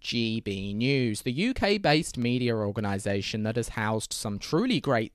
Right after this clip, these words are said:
thinkers and political commentators over time, like Nigel Farage, Nana Aku, Jacob Rees-Mogg, Lawrence Fox, Deacon Calvin Robinson, and others. But recently, however, it has come under fire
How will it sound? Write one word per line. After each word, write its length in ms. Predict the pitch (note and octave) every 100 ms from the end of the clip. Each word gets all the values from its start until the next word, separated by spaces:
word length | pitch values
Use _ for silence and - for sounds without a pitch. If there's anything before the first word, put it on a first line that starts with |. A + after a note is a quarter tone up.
| -
thinkers 500 | G#2 F#2+ G2 A#2 -
and 180 | G2 G2
political 440 | A2 G2+ G2+ G2+ G2+
commentators 880 | D3 G3 F#3+ A#2+ A2+ A2 G#2 - - - - -
over 260 | G2+ G2+ A#2
time, 340 | G#3 C4+ A3+
like 320 | A2+ G2 -
Nigel 440 | F#2+ F#2+ G2 G2 A2
Farage, 720 | - G2+ G#2+ C3 A2+ G2 -
Nana 280 | G#2+ A2 A2+
Aku, 600 | C#3+ - A3 F3+ A#2 F#2+ - -
Jacob 440 | - B2 A#2+ B2+ B2+
Rees-Mogg, 720 | C#3+ D3+ D3+ G3+ G3+ B2+ G#2 F#2+
Lawrence 420 | G2+ G#2 A#2+ -
Fox, 480 | A#3+ G#3+ - - -
Deacon 360 | - - B2
Calvin 400 | B2 C#3 D3 F3
Robinson, 840 | G3+ A3+ F#3 C#3+ - B2 G#2+ G2+ F#2+
and 340 | G2 F#2+ F#2+ - -
others. 560 | B3+ G#2+ D2+ - - - _ _ - _ -
But 160 | - C3
recently, 500 | E3 E3+ A#2+ B2+ B2
however, 340 | B2+ A#2+ A#2
it 200 | A#2 B2
has 200 | C3 C3+
come 380 | - - A#2 A2 -
under 240 | G#2+ G2+
fire 580 | - - F#3+ A#3 F2